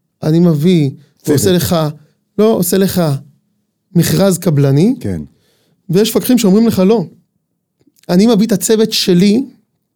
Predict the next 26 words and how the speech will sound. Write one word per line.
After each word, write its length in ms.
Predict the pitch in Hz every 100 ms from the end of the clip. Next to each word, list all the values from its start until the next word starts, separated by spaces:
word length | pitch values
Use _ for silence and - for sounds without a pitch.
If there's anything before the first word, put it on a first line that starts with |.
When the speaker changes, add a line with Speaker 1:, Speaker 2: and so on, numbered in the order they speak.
| _ _ _ _ _ - - _ _ -
Speaker 1:
ואתה 580 | 160 175 175 262 262 254 -
עובד 380 | 196 170 214
תחת 300 | 214 196 190
הצוות 360 | 175 190 190 180
שלי, 280 | 180 202 269
ואתה 220 | 185 196
משלם 400 | 175 165 170 202
לצוות 360 | 175 180 160 160
שלי." 240 | 143 131 127 - _ _ _ _ _ _ _ _ _ _ _ _ _ _ _ _ -
אה, 320 | 170 160 160 165 - _ _ _ _ _
הדבר 340 | - 165 170 196
הוא 180 | 220 185
בעייתי. 560 | 160 147 139 143 202 208 85
Speaker 2:
מאוד, 560 | 92 _ 104 110 110 -
מאוד, 480 | 90 87 98 101 98 - _
מאוד. 680 | 98 95 95 92 - 101 78 73 _ _ _ -
Speaker 1:
אנשים 440 | 156 147 - 214
חושבים 640 | 202 180 165 160 190 185 170
שאם 380 | 170 160 170 185
לקחו 340 | 160 - 180
את 80 | 175
הדבר 400 | 151 147 160 160
הזה, 300 | 156 139 151
יש 240 | 151 151
להם 160 | 160 143
שקט. 560 | 127 160 147 196 202